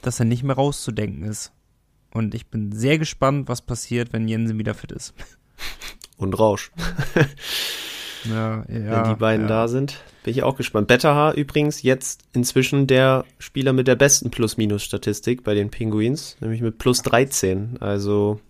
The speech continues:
Speaker 2: hat sich da auch nochmal nach oben gearbeitet.
Speaker 1: Hast du die Statistik offen?
Speaker 2: Nö.
Speaker 1: Hm. Wie
Speaker 2: Soll
Speaker 1: würde
Speaker 2: ich
Speaker 1: das denn
Speaker 2: die
Speaker 1: mal von seinem Partner Abt interessieren? Ob der
Speaker 2: Oh ja.
Speaker 1: hat mit, ich hab ein Déjà-vu, oder? Hat man da schon mal drüber gesprochen?
Speaker 2: <laughs> Weiß ich nicht.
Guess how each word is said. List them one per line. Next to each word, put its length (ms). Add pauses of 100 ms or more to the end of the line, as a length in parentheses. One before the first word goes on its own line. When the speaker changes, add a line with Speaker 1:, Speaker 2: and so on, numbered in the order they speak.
(120)
Speaker 2:
hat 80
sich 160
da 120
auch 80
nochmal 260
nach 160
oben 300
gearbeitet. 760
Speaker 1:
Hast 180
du 40
die 100
Statistik 480
offen? 320 (460)
Speaker 2:
Nö. 200 (1160)
Speaker 1:
Hm. 160 (320)
Wie 80
Speaker 2:
Soll 140
Speaker 1:
würde 160
Speaker 2:
ich 80
Speaker 1:
das 20
denn 100
Speaker 2:
die 60
Speaker 1:
mal 160
von 180
seinem 180
Partner 480
Abt 300 (540)
interessieren? 640 (120)
Ob 160
der 100
Speaker 2:
Oh 20
ja. 160
Speaker 1:
hat 80
mit, 300
ich 160
hab 80
ein 60
Déjà-vu, 520
oder? 160
Hat 120
man 340 (100)
da 80
schon 200
mal 80
drüber 260
gesprochen? 420 (240)
Speaker 2:
<laughs> 240
Weiß 140
ich 100
nicht. 160